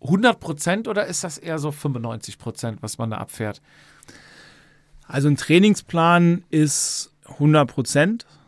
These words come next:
Speaker 2: hat aber die Möglichkeit der Anpassung. Da, je älter du ja wirst und desto mehr Erfahrung du hast, ähm,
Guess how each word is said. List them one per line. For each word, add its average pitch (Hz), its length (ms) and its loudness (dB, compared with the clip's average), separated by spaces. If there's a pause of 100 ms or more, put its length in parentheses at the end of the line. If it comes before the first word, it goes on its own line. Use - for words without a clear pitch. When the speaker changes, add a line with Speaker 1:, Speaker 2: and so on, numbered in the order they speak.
(500)
Speaker 2:
hat - 400 -2
aber 156 360 2
die 147 140 0
Möglichkeit 143 840 2
der 127 140 -2
Anpassung. 110 600 -6 (920)
Da, 135 360 4 (240)
je 139 160 -2
älter 151 480 2
du 135 160 2
ja 131 160 0
wirst 170 500 0
und 135 200 -4
desto 135 240 -4
mehr 139 180 2
Erfahrung 147 560 2
du 120 140 -2
hast, - 560 -4
ähm, 131 480 0